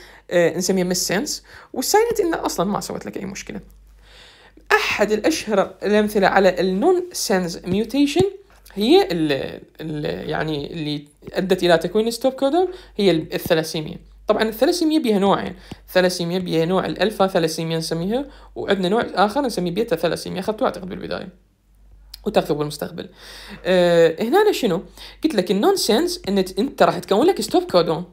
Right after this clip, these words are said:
منو هذا الستوب؟ يو اي جي. أوكي؟ يتكون بالبوزيشن تسعة وثلاثين،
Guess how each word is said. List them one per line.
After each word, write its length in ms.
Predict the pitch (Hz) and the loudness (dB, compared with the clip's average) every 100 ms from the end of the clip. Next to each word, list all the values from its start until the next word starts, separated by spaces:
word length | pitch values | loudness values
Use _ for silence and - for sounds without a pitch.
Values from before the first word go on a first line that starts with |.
| _ | _
منو 340 | 311 359 269 240 | 2 6 6 6
هذا 100 | 208 | 4
الستوب؟ 220 | 208 269 - | 0 -4 0
يو 220 | 226 160 | 2 4
اي 140 | 214 | 4
جي. 200 | 269 208 - _ _ - - | 0 -6 -14 _ _ -20 -12
أوكي؟ 260 | - 359 359 - - - | -6 -6 -6 -16 -14 -6
يتكون 540 | 202 294 277 185 170 | -2 4 4 4 2
بالبوزيشن 580 | 185 226 190 175 175 180 | 0 4 4 4 -2 -6
تسعة 360 | - - 160 160 | -8 -2 2 2
وثلاثين، 520 | 165 156 151 202 | 4 2 2 -6